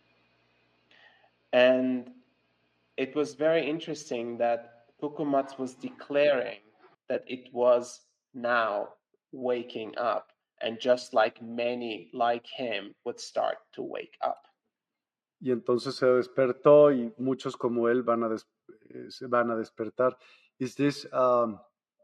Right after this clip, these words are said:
Speaker 2: um, a recent event?
Speaker 1: This
Speaker 2: ¿Con evento
Speaker 1: was
Speaker 2: reciente?
Speaker 1: two years ago.
Speaker 2: Fue hace dos años.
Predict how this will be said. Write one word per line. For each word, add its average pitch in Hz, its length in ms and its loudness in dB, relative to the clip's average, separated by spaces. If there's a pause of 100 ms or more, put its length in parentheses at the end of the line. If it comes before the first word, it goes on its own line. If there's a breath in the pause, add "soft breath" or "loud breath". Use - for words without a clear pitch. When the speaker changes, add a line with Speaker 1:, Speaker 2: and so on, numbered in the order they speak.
(500)
Speaker 2:
um, 110 600 -2 (420)
a 120 100 2
recent 135 500 -2
event? 123 480 -2 (1500 soft breath)
Speaker 1:
This 151 220 4
Speaker 2:
¿Con 120 80 2
evento 180 260 6
Speaker 1:
was 110 140 0
Speaker 2:
reciente? 120 340 -6 (1400)
Speaker 1:
two 160 120 -2
years 131 340 0
ago. - 200 -10 (1000)
Speaker 2:
Fue 117 140 0
hace 107 140 -2
dos 107 240 -2
años. 95 440 -4